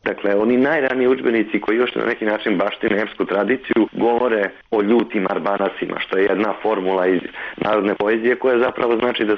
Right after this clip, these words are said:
su Albanci žestoki radnici. To je u suštini pozitivna karakteristika, a ne negativna. I onda se sve više pomera ka tome da su Albanci tlačitelji Srba, da su oni nakon Velike seobe bili odgovorni za zločine nad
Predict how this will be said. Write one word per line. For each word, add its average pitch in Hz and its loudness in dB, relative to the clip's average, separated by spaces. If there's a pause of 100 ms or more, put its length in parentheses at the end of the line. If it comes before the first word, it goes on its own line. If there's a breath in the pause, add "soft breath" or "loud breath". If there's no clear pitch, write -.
su 104 2 (140)
Albanci 110 -2 (100)
žestoki 110 0
radnici. 87 -2 (180)
To 98 0
je 98 4
u 95 4
suštini 107 0 (340 loud breath)
pozitivna 104 2
karakteristika, 95 -2
a 95 0
ne 101 0
negativna. 92 -2 (300 loud breath)
I - 0
onda 131 2
se 120 0
sve 131 2
više 127 2
pomera 110 -2
ka 98 -4
tome 104 0
da 90 0 (100)
su 92 2 (280 loud breath)
Albanci 104 0 (280)
tlačitelji 98 -2
Srba, 107 0
da 92 0
su 98 2
oni 98 2 (100)
nakon 107 0
Velike 95 -2 (100)
seobe 90 0 (300)
bili 95 0
odgovorni 90 0
za 87 2 (160)
zločine 92 -2
nad 85 -4